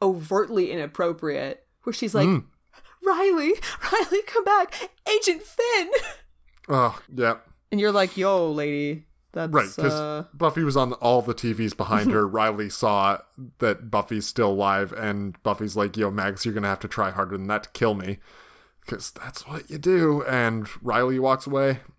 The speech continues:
Speaker 2: and yeah, Mags is, uh, very inappropriate.
Speaker 1: From a writing perspective, how else do you convince Riley that his commanding officer tried to kill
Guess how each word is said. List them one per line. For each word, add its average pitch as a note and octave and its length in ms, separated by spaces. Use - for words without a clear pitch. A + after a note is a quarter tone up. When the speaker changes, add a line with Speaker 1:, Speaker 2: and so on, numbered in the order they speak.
Speaker 2:
and D#3 480
yeah, F3 220
Mags B2 400
is, C#3 220
uh, C#3+ 240
very D3+ 300
inappropriate. D3+ 680
Speaker 1:
From D4 160
a F#3+ 80
writing G#3+ 400
perspective, D#3 840
how C4+ 320
else F3 680
do G#3+ 160
you F#3+ 240
convince E3+ 580
Riley C#3+ 600
that E3 180
his D#3+ 580
commanding D#3 640
officer D3 920
tried D#3 540
to - 120
kill D3 720